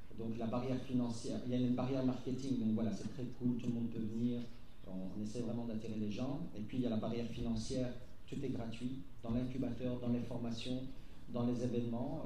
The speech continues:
Euh, même si on a des paniers de fruits qu'on reçoit tous les jours, c'est gratuit, le café, tout est gratuit. On ne demande jamais d'argent aux, aux membres.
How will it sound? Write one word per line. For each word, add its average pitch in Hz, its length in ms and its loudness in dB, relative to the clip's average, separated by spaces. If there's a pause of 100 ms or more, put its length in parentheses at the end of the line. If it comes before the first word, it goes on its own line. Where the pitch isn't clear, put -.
Euh, 104 260 2
même 117 720 4
si 120 340 0
on 110 120 4
a 107 40 8
des 113 120 2
paniers 120 280 0
de 110 80 -2
fruits 127 280 0
qu'on 104 100 -4
reçoit 107 280 -4
tous 104 80 -2
les 110 120 2
jours, 113 180 -4
c'est 107 160 -4
gratuit, 104 460 -4
le 107 80 -2
café, 95 300 -4
tout 107 280 -4
est - 20 -2
gratuit. 101 300 -4
On 127 60 0
ne 120 40 -2
demande 113 220 -2
jamais 131 200 0
d'argent 120 440 -2 (600)
aux, 113 380 2
aux 113 60 -2
membres. 101 400 0